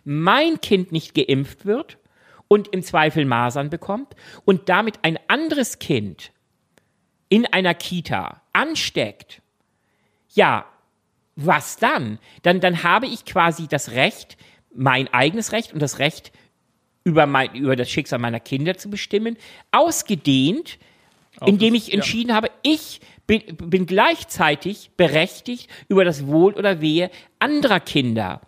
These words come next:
Speaker 1: zu entscheiden.
Speaker 2: Da muss man ja dazu sagen, es gibt ja konkrete Werte,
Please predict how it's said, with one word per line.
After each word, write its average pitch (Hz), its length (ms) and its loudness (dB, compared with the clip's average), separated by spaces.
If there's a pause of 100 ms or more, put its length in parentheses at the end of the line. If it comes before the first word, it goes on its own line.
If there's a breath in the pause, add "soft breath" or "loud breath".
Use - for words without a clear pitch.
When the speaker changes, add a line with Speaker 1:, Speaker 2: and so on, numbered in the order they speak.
Speaker 1:
zu - 180 2
entscheiden. 95 640 -2 (260 loud breath)
Speaker 2:
Da 135 80 0
muss 147 140 4
man 170 80 4
ja 147 60 6
dazu 135 340 2
sagen, 156 240 4
es 117 120 -4
gibt - 220 -2
ja 127 80 0
konkrete 117 540 -2
Werte, 170 580 2